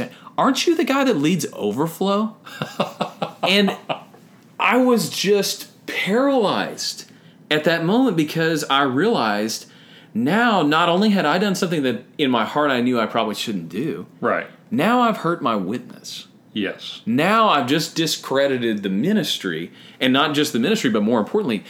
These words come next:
Speaker 1: now I've discredited God
Speaker 2: Right.
Speaker 1: in some way to these people that I have been charged with reaching for the gospel.
Speaker 2: Yes.
Speaker 1: And when that thought comes into your mind,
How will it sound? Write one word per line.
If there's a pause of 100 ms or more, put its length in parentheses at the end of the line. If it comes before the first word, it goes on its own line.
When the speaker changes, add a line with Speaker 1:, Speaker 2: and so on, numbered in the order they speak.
Speaker 1:
now
I've
discredited (480)
God (360)
Speaker 2:
Right.
Speaker 1:
in
some
way (480)
to
these
people (280)
that (100)
I
have
been
charged
with
reaching
for
the
gospel. (400)
Speaker 2:
Yes. (680)
Speaker 1:
And
when
that
thought
comes
into
your
mind,